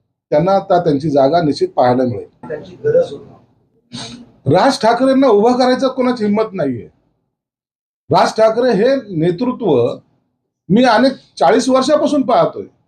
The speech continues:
Speaker 1: शिवसेना प्रमुख जेव्हा मराठवाड्याच्या दौऱ्यावर असायचे किंवा कुठे जे जाय-, जायचे त्या टायमाला राज ठाकरे हा सावलीसारखा शिवसेना प्रमुखाच्या बरोबर असायचा. अनेक वेळा जर तुम्ही जर पाहिलं तर जेव्हा त्यांनी शिवसेना प्रमुखाशी संबंध तोडले त्या दिवसापासून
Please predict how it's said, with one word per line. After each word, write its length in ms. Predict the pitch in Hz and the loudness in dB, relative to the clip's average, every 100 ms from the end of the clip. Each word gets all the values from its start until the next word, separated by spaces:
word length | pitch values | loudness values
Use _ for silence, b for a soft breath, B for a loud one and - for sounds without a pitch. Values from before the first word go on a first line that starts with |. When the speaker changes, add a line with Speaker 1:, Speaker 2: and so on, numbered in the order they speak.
| _ _ _ _ _ | _ _ _ _ _
Speaker 1:
शिवसेना 540 | - 175 226 220 254 262 | -2 2 2 2 2 2
प्रमुख 380 | 240 240 247 | 0 0 0
जेव्हा 200 | 220 240 | 0 0
मराठवाड्याच्या 540 | 220 202 202 226 226 220 | 2 0 2 2 2 2
दौऱ्यावर 380 | 180 185 220 220 | 2 4 4 2
असायचे 520 | 185 196 143 - 113 | 2 0 0 -4 -14
किंवा 260 | - 202 | -4 -2
कुठे 340 | 220 202 214 240 | 0 0 0 2
जे 200 | 233 196 | 2 2
जाय-, 240 | 180 160 147 | 2 2 2
जायचे 300 | 202 208 202 | 2 2 0
त्या 140 | 208 | -2
टायमाला 440 | 208 196 190 214 233 | 0 0 0 2 2
राज 240 | 185 170 | 4 2
ठाकरे 480 | 147 - 151 196 214 | 0 -2 -2 0 0
हा 140 | 165 | 0
सावलीसारखा 720 | 180 185 170 202 214 190 180 226 | 0 2 2 2 0 -2 0 -4
शिवसेना 400 | 202 190 190 196 | 0 0 0 -2
प्रमुखाच्या 480 | 190 185 190 190 220 | -2 -4 -4 -4 -2
बरोबर 340 | 190 185 175 | 0 2 2
असायचा. 380 | 139 - - - | 2 -2 -8 0
अनेक 240 | 254 294 | 2 2
वेळा 180 | 262 254 | 2 0
जर 140 | 240 240 | 0 -4
तुम्ही 240 | 240 233 | -2 -2
जर 100 | 233 | -4
पाहिलं 380 | - 156 180 233 | -2 -2 0 -2
तर 280 | 240 254 196 147 | -2 -4 -6 -4
जेव्हा 240 | 160 208 | 0 0
त्यांनी 420 | 233 202 220 254 269 _ _ _ _ _ _ _ _ _ _ _ _ - | 0 -2 0 -2 -2 _ _ _ _ _ _ _ _ _ _ _ _ -12
शिवसेना 500 | - 180 233 277 277 | 0 2 4 4 2
प्रमुखाशी 460 | 262 254 240 - 233 | 0 -2 -2 -4 -2
संबंध 320 | 220 202 202 | -2 -2 -2
तोडले 420 | 170 175 160 214 | -2 -2 0 -2
त्या 220 | 214 196 | 0 0
दिवसापासून 640 | 196 196 208 185 185 175 | 2 0 0 -2 -2 -2